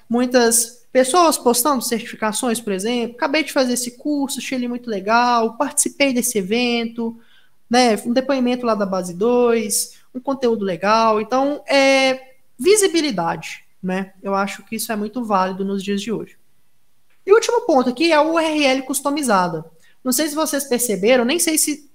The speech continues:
tá aparecendo, mas a U R L, ela é meu nome, Vinícius Augusto S B. Normalmente o LinkedIn, deixa eu ver se eu encontro aqui, ele vai fazer alguma coisa aleatória.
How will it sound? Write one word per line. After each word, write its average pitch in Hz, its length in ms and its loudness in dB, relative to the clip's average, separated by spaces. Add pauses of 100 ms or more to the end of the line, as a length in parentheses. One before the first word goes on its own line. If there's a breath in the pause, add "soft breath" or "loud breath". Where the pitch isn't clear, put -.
tá 262 100 4
aparecendo, 240 600 0
mas 233 240 0
a 254 60 4
U 277 140 4
R 254 200 2
L, 240 380 0
ela 240 160 -2
é 247 60 0
meu 285 180 2
nome, 226 500 0
Vinícius 269 460 -4
Augusto 226 400 -4
S 220 220 -6
B. 185 200 -10 (400 soft breath)
Normalmente 330 640 4
o 302 40 0
LinkedIn, 262 540 -2
deixa 247 200 -4
eu 269 80 -2
ver 254 140 -2
se 262 80 -4
eu 254 40 -4
encontro 233 360 -6
aqui, 196 160 -8
ele 208 100 -6
vai 262 220 2 (260)
fazer 294 420 0
alguma 294 300 0
coisa 277 340 0 (140)
aleatória. 226 720 0